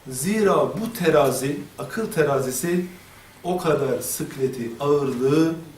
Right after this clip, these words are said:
çekmez. Beş yüz ton, beş yüz kilogram kapasitesi olan bir kantara bir ton, iki ton istediğini koy.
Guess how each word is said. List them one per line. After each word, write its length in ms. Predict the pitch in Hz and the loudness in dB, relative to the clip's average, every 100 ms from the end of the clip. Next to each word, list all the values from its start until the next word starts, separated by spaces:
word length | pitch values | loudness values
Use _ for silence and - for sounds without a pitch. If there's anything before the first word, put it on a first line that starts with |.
| - | -18
çekmez. 880 | - - 120 - 120 - - - - - - - - - - - - - - - - - - - - - 147 | -12 -10 -10 -10 -10 -8 -8 -10 -14 -14 -16 -18 -20 -20 -20 -20 -20 -20 -20 -20 -20 -20 -20 -16 -10 -4 -2
Beş 260 | 151 - | -2 -2
yüz 320 | 151 - - - - - - | -4 -6 -8 -14 -20 -20 -4
ton, 220 | 151 151 | -4 2
beş 220 | 147 160 | 2 2
yüz 220 | 160 135 - - | -2 -4 -8 -12
kilogram 400 | 143 143 139 139 | 2 4 6 4
kapasitesi 560 | 147 135 143 - 143 147 | 2 -2 -2 -2 -2 0
olan 300 | 143 127 - | 2 2 0
bir 80 | |
kantara 480 | 135 139 135 127 - - - - - - 104 - - | 0 0 0 -2 -2 -2 -10 -14 -20 -18 -18 -16 -6
bir 140 | 143 | -4
ton, 200 | 143 120 | -2 -4
iki 220 | 127 131 147 | -6 -6 -6
ton 180 | 131 | -6
istediğini 440 | 131 - 139 143 151 | -6 -6 -4 -4 -2
koy. 160 | 147 | -2